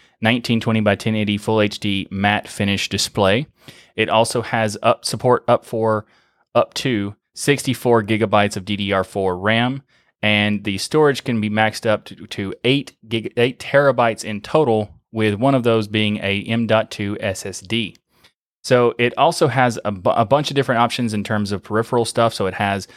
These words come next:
an, a micro S D card reader. It has two, uh, U S B two point oh Type A's, one U S B three point two Type C, and also a three point two Type A U S B port.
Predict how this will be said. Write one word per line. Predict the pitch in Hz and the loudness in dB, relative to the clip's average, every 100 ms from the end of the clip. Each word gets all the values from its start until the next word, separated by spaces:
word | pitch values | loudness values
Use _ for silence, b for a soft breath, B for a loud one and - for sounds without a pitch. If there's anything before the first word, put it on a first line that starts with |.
| B - | B -8
an, | 98 110 | -2 0
a | 113 | 2
micro | 113 127 - | 2 2 2
S | - 117 | 2 0
D | - 120 | -2 -6
card | - 123 120 107 | 0 2 2 0
reader. | 113 127 127 127 B B - | -2 0 -2 -4 B B -4
It | 101 | -4
has | - 101 98 92 - | 0 0 0 -2 -8
two, | - - 120 120 - | -6 0 2 2 2
uh, | 110 | 0
U | 101 113 | 2 0
S | 110 | 0
B | 117 104 | -2 -4
two | - | -6
point | 110 110 110 | -4 -2 -2
oh | |
Type | 104 107 98 - | -2 -2 -4 -2
A's, | 117 123 131 123 - b b b | 0 2 0 -2 -10 b b b
one | 95 117 123 117 | 0 4 4 4
U | 113 | 4
S | 107 | 2
B | - 107 101 | 0 -4 -4
three | - 110 | -6 -8
point | 110 - 107 - - | -8 -6 -6 -6 -12
two | - - 170 131 127 - | -10 0 2 2 0 -8
Type | - 107 95 | -2 0 0
C, | - - 180 117 110 - b b b | -2 2 2 2 0 -6 b b b
and | 113 113 | -2 0
also | 104 110 - 107 | 2 2 2 0
a | |
three | 101 107 | 0 -6
point | - 101 - | -6 -8 -8
two | 98 95 | -10 -10
Type | - 98 92 87 _ | -10 -10 -8 -10 _
A | 120 113 | 0 0
U | 110 - 107 | -2 -4 -2
S | 98 | -2
B | - 95 | -4 -6
port. | 107 104 110 | 0 0 0